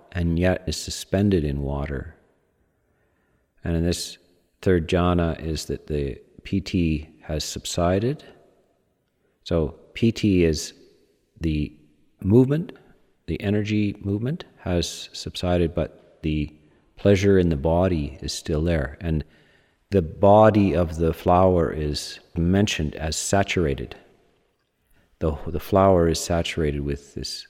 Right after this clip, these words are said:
water. But there's kind of a gravityless,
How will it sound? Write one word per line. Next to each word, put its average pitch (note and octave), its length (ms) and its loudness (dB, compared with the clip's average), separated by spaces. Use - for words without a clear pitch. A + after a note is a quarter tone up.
water. C#2+ 500 -6
But F2+ 160 0
there's E2+ 180 0
kind G2+ 260 -2
of E2+ 100 2
a E2 100 0
gravityless, F2+ 1160 0